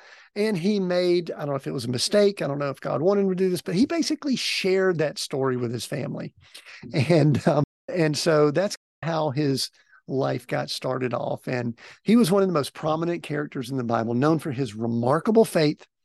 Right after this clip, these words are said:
and his leadership qualities. It's a great study in leadership to study the life of Joseph. His life is a testament to the importance of being a faith-driven leader.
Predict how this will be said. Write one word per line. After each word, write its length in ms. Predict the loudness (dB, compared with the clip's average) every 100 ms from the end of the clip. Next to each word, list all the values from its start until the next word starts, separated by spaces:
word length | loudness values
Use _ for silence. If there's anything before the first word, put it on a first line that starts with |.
| -20 -20 -20 _
and 120 | 0
his 180 | 0 0
leadership 640 | -2 0 -2 -4 -6 -8 -10
qualities. 580 | -8 -2 0 2 0 0
It's 160 | -2
a 40 | -4
great 520 | -4 -2 0 0 0
study 300 | -2 0 0
in 100 | 0
leadership 520 | -2 -4 -6 -8 -10 -14 -20 -14 0
to 100 | 2
study 600 | 2 2 0 0 -4 -10 _ -20 -20 -18 -2
the 160 | 2
life 300 | 2 2 -4
of 80 | -6
Joseph. 380 | -2 -2 -2 -4
His 200 | -4 0
life 300 | 0 0 -2
is 120 | -6
a 60 | -2
testament 440 | 0 0 -2 -4
to 80 | -4
the 100 | -4
importance 460 | -2 -2 -2 -2
of 80 | -4
being 160 | -2 -4
a 40 |
faith-driven 520 | -2 -4 -2 -4 0
leader. 280 | 0 2 0